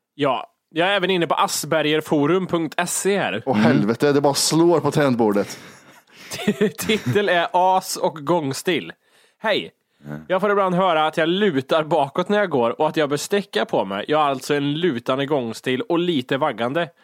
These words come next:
Speaker 3: C P-skadad.
Speaker 1: Vad har ni hört gällande er gångstil?
Speaker 3: C P-skadad
Speaker 1: Om ni har
Speaker 3: direkt.
Speaker 1: hört någon säga något.
Speaker 2: Ja.
Speaker 3: Hur, hur går,
Speaker 1: Nej.
Speaker 3: om, om ni, om ni fick beskriva, hur går jag?
Speaker 2: Men du går
Speaker 1: En
Speaker 2: mycket på här-,
Speaker 1: bredbent.
Speaker 2: härna.
Speaker 1: Bredbent.
Speaker 2: Härna med fötterna utåt, tänker jag.
Speaker 1: Ja,
Speaker 3: Är det
Speaker 1: fötterna
Speaker 3: så här
Speaker 1: utåt.
Speaker 3: raj, raj,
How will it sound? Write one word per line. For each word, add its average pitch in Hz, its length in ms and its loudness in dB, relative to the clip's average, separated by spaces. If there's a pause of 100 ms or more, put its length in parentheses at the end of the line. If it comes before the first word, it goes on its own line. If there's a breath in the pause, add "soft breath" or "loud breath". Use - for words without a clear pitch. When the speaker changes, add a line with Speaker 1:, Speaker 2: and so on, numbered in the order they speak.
(120)
Speaker 3:
C 110 180 -2
P-skadad. 185 240 2
Speaker 1:
Vad - 100 2
har 196 80 2
ni 170 100 4
hört 156 160 -2
gällande 165 460 0
er 233 160 2
gångstil? 120 600 -2
Speaker 3:
C 120 180 -2
P-skadad 85 460 -2
Speaker 1:
Om 170 140 -2
ni 165 80 2
har 160 80 2
Speaker 3:
direkt. 156 120 0
Speaker 1:
hört 131 120 -2
någon 131 180 -2
säga 113 220 -2
något. 87 420 -10
Speaker 2:
Ja. 95 320 -4 (380)
Speaker 3:
Hur, 214 280 4
hur 240 180 6
går, 214 80 4
Speaker 1:
Nej. 208 160 4
Speaker 3:
om, 220 140 2
om 226 120 4
ni, 214 160 2
om 208 120 2
ni 208 80 2
fick 190 120 -4
beskriva, 185 340 0
hur 208 140 2
går 185 240 2
jag? 85 400 0 (540)
Speaker 2:
Men 123 120 2
du 127 80 2
går 139 240 4
Speaker 1:
En 135 40 4
Speaker 2:
mycket 165 160 4
på 190 40 6
här-, 139 80 4
Speaker 1:
bredbent. 117 260 2
Speaker 2:
härna. 110 320 2
Speaker 1:
Bredbent. 151 480 0
Speaker 2:
Härna 139 440 4
med 135 100 2
fötterna 120 360 2
utåt, 107 400 -2 (200)
tänker - 200 -4
jag. 85 120 -4
Speaker 1:
Ja, 180 320 0
Speaker 3:
Är 151 100 2
det 170 60 4
Speaker 1:
fötterna 185 220 4
Speaker 3:
så 151 60 6
här 151 120 2
Speaker 1:
utåt. 131 260 -2
Speaker 3:
raj, 143 320 4
raj, 120 320 2